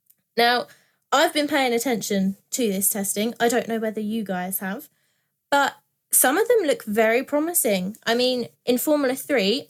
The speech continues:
Arthur Leclerc topped the charts this morning. And this afternoon, we had Zane Maloney, who is a rookie for Trident, top the charts as well. And then in Formula Two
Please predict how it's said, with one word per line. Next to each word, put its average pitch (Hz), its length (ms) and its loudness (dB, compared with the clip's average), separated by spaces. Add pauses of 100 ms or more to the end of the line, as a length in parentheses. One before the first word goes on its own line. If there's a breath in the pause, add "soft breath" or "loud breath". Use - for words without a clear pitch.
Arthur 254 320 2
Leclerc 220 580 -4
topped - 360 -4
the 220 60 -6
charts - 520 0
this 196 260 -6
morning. 202 460 0 (760)
And 240 220 4
this 254 140 2
afternoon, 247 720 0 (420 soft breath)
we 233 80 -2
had 226 380 -2
Zane 233 280 0
Maloney, 240 420 0
who 226 100 -4
is 233 200 -4
a 240 100 -2
rookie 208 440 -4
for 190 160 -10
Trident, 220 560 -2 (260 soft breath)
top - 260 -6
the 180 80 -6
charts 180 340 -2
as 196 120 -4
well. 240 320 -2 (480)
And 240 120 2
then 240 120 4
in 233 120 0
Formula 269 360 0
Two 269 420 0